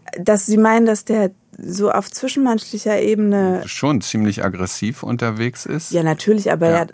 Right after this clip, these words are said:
Speaker 1: er wird ja dann konkret aggressiv und, und,
Speaker 2: Mhm.
Speaker 1: und gewalttätig. Aber ja, natürlich.
Speaker 2: Also ich hätte sagen müssen, meistens
Speaker 1: Ja.
Speaker 2: platonisch aggressiv, aber es gibt auch die Momente, wenn er sich wirklich in seinem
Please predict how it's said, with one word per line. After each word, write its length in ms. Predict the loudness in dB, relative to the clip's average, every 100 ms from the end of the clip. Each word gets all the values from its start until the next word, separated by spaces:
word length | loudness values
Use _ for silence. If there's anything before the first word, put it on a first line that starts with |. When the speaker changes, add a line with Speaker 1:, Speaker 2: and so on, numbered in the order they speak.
| -4
Speaker 1:
er 140 | -2
wird 140 | 0 0
ja 100 | 0
dann 140 | 0
konkret 540 | -4 0 0 0 -4 -8
aggressiv 680 | -8 -8 -8 -6 -6 -6 -8
und, 240 | -6 -4
und, 180 | -4 -2
Speaker 2:
Mhm. 60 | -4
Speaker 1:
und 120 | -4
gewalttätig. 680 | -4 -2 -2 -4 -6 -6
Aber 100 | 2 4
ja, 300 | 6 4 0 -6
natürlich. 500 | -6 0 -2 -2 -8 -18 -20 -20 -20 -20 -20 _ -10
Speaker 2:
Also 140 | -8
ich 80 | -4
hätte 180 | -4 -2
sagen 240 | 0 0
müssen, 240 | 0 -2 0
meistens 840 | 0 0 -2 -4 -6 -8 -10 -12 -16 -8
Speaker 1:
Ja. 220 | -4 -4
Speaker 2:
platonisch 580 | -4 -6 -4 0 0 0
aggressiv, 560 | -4 -4 -6 -4 -4 -4
aber 180 | -2
es 140 | -4 -4
gibt 220 | -8 -6
auch 80 | -8
die 140 | -4
Momente, 640 | -2 0 0 -2 -2 -4 -4
wenn 240 | -4 -4
er 460 | -6 -4 -2 -4 -6
sich 320 | -10 -12 -8
wirklich 440 | -6 -4 -6 -8 -6
in 180 | -6
seinem 460 | -4 -4 -2 -4